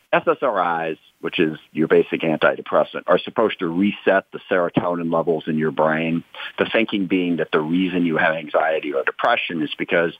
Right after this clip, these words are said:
just biologically your serotonin levels are in a different place than other people. Um, and I think that can be true, but it's more likely the case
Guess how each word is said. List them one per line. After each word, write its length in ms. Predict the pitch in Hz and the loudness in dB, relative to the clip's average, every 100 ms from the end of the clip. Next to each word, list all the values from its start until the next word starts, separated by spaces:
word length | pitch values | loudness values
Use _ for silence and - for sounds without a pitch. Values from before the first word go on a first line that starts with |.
| - - - - | -16 -18 -14 -6
just 200 | 107 - | -4 0
biologically 760 | 120 107 98 95 87 87 90 | 0 2 2 0 -2 -4 -2
your 140 | 78 80 - | 0 -4 0
serotonin 560 | 87 80 - 82 78 | 0 2 0 0 0
levels 320 | 71 67 65 - | 0 0 0 0
are 140 | 71 | 0
in 60 | 73 | 0
a 60 | |
different 320 | - - 60 - | -4 -2 -2 2
place 220 | - - | 0 0
than 120 | - 60 | -2 -2
other 160 | - - | -2 -6
people. 320 | - - - _ - - _ _ - | -8 -10 -20 _ -18 -18 _ _ -4
Um, 480 | 104 104 95 92 87 _ | 0 2 0 -2 -10 _
and 260 | 120 107 104 | 0 0 0
I 680 | - - - - - - - | -2 -2 0 -2 -4 -4 -2
think 180 | 160 147 | 0 0
that 220 | 90 - | 0 -2
can 340 | - 151 156 196 | 0 0 0 -2
be 160 | 202 | -4
true, 480 | 196 - 220 240 254 - _ - - _ - | -2 0 0 0 -4 -8 _ -20 -20 _ -4
but 100 | 139 | -2
it's 140 | 135 | -2
more 200 | 131 160 | -2 0
likely 520 | 123 104 143 - 123 104 | 0 0 0 0 -2 -2
the 100 | - | -2
case 380 | - 64 60 | -2 0 -2